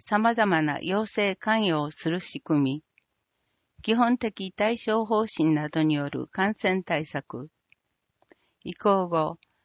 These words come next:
個人や事業者の判断に委ねる。基本的対処方針などは廃止し、行政は個人や事業者の判断に資する情報提供を実施。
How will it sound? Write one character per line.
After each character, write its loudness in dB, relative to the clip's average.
個 4
人 2
や 0
事 -4
業 4
者 0
の 0
判 -2
断 -2
に -4
委 -4
ね -2
る。 -12
基 0
本 6
的 -4
対 2
処 0
方 0
針 0
な 2
ど -2
は -4
廃 -2
止 -8
し、 -8
行 6
政 -2
は -6
個 2
人 0
や -2
事 -8
業 2
者 0
の 2
判 0
断 -2
に -2
資 -8
す -4
る -6
情 2
報 -2
提 -2
供 -4
を -2
実 -8
施。 -6